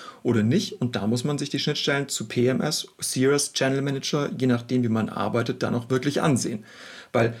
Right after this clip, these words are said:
was man sich auch immer wieder vergegenwärtigen muss, jeder Impuls, der im P-M-S-System gegeben wird, sei es eine, ein Kategorieumzug, eine Stornierung, eine Nacht, die verlängert wird, ist ein Impuls,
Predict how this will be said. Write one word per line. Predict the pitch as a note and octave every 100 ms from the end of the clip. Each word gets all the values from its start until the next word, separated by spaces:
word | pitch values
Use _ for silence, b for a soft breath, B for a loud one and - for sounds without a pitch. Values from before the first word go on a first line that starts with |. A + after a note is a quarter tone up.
| B B
was | - B2
man | C3+ A2+
sich | A#2 -
auch | B2+ D3+
immer | C#3+
wieder | C3+ C#3+
vergegenwärtigen | C#3 A#2 B2 C#3 C3 C3 C#3
muss, | C#3+ D#3+ - B B B B B B
jeder | - D3 F#3+ F3
Impuls, | C3+ - - A3+ D#3 A2+ -
der | - G2
im | A2+
P-M-S-System | A#2 C3+ B2 D#3 E3 C#3 - C3+
gegeben | A#2+ G#2+ D3+ D3 G#2
wird, | C#3 - - _
sei | - A2+
es | C3 -
eine, | - A2 A2 A2 G#2+ G#2+ - - _ -
ein | B2
Kategorieumzug, | A#2 B2 B2+ B2 B2+ C#3+ F#3+ - C#3 A#2 - - C3+ G#2 - -
eine | - G#2 G#2+ A2+
Stornierung, | A2+ - C3 B2 D#3+ F#3 B2+ A2 B2
eine | - - A#2+ A#2
Nacht, | B2 D3 -
die | C#3
verlängert | - C3 D3+ E3 A#2
wird, | - - - B B B B
ist | - B2
ein | C3
Impuls, | C3 A2+ A#2 E3+ G3+ B3 - -